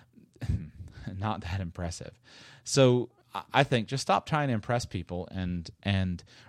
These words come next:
really focus on, on just being you.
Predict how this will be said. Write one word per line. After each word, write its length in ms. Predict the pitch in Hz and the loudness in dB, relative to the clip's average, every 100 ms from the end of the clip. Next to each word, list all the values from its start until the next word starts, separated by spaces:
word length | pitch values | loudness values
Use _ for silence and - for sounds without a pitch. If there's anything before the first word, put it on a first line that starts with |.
| _ _ _ _ _ _ _ | _ _ _ _ _ _ _
really 220 | - 143 | -2 0
focus 440 | - 120 113 113 117 | 6 6 6 2 2
on, 400 | 98 90 90 - _ _ _ - | 0 0 -4 -10 _ _ _ -6
on 500 | 95 87 85 82 76 - _ _ _ _ _ _ _ _ - | -2 -2 -4 -8 -12 -20 _ _ _ _ _ _ _ _ -12
just 160 | 127 - | -10 -6
being 320 | 147 107 87 | -2 -2 0
you. 180 | 78 | -2